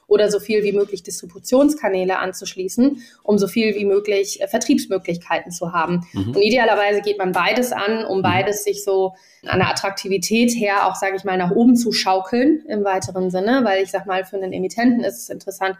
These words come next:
Speaker 1: super viele Distributionskanäle für seine, ne, Finanzierungsmöglichkeit zu haben und für einen Distributor ist es super interessant, viele interessante Assets zu haben,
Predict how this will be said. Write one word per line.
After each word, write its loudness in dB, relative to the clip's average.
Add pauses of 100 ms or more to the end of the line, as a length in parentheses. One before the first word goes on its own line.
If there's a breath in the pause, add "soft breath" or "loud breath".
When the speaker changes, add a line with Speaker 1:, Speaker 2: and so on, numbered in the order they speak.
(200 soft breath)
Speaker 1:
super 0
viele 0
Distributionskanäle -2
für -6
seine, -2
ne, 0
Finanzierungsmöglichkeit -2
zu -6
haben 0
und -2
für -4
einen 0
Distributor 0
ist 0
es -12
super -2
interessant, -6
viele 0
interessante -4
Assets -2
zu -10
haben, -2